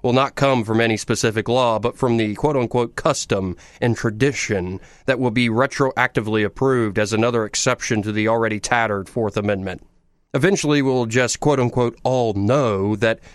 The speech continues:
at a public gathering, police may search us for national security purposes. To imagine that police will draw any distinction between a bag containing explosives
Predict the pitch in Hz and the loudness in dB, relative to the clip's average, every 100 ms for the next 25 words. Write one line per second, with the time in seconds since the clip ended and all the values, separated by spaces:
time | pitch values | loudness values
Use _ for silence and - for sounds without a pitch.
0 | - 143 131 - 156 151 151 120 135 123 | -2 0 0 0 -2 -2 -2 0 2 2
1 | 113 110 107 113 127 110 117 110 - 135 | 2 0 0 0 -2 0 0 0 0 -2
2 | 120 135 104 - - 104 117 117 - 104 | 0 -2 -2 -2 -2 2 2 0 -2 -4
3 | 110 117 127 104 92 107 95 95 92 92 | -4 -2 -2 -2 -4 -4 -4 -6 -8 -10
4 | - _ _ _ _ _ _ _ - 147 | -18 _ _ _ _ _ _ _ 2 4
5 | 139 147 135 135 127 123 135 139 117 127 | 4 4 2 2 2 0 2 2 0 -2
6 | 110 120 120 123 135 131 110 - 151 143 | 2 2 2 2 2 2 -2 2 2 2
7 | 113 104 98 117 113 104 - - 113 95 | 0 0 0 0 2 0 -6 -6 -4 0
8 | 120 123 117 - 107 123 117 113 98 - | 0 0 -2 -2 0 2 2 2 0 -4
9 | - 135 120 - 101 92 | -2 0 0 -2 -2 -4